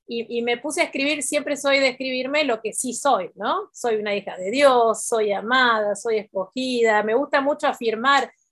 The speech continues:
la identidad y es algo que, que lo hice muchísimo, in-, incluso cuando era adolescente, donde, donde por ahí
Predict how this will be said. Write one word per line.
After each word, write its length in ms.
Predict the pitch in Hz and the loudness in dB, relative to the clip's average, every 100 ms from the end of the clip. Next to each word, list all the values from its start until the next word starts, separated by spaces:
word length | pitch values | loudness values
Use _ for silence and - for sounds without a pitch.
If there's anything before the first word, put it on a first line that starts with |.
| _ | _
la 160 | 214 | -4
identidad 540 | 208 208 208 214 254 277 | -2 -2 -2 2 2 4
y 60 | |
es 160 | 247 247 | 0 0
algo 260 | 240 247 247 | 0 0 -2
que, 300 | 208 190 - _ _ _ - | -4 -4 -8 _ _ _ -6
que 240 | 202 190 | -4 -2
lo 120 | 196 208 | 0 0
hice 260 | 254 277 | 0 -2
muchísimo, 560 | 240 233 339 359 294 254 | -4 -4 -6 -6 -6 -4
in-, 180 | 240 - | -6 -6
incluso 580 | 233 233 254 277 294 277 | -8 -8 -8 -6 -4 -2
cuando 640 | 247 226 214 202 196 202 | -2 -2 0 2 2 2
era 200 | 220 240 | 2 2
adolescente, 680 | 220 208 190 262 254 247 240 | 2 0 -4 -4 -4 -2 -2
donde, 520 | 214 196 190 175 165 _ _ _ _ | -2 -4 -6 -6 -8 _ _ _ _
donde 360 | - 202 196 190 | -4 -2 -2 -2
por 160 | 208 196 | 2 4
ahí 200 | 214 | 4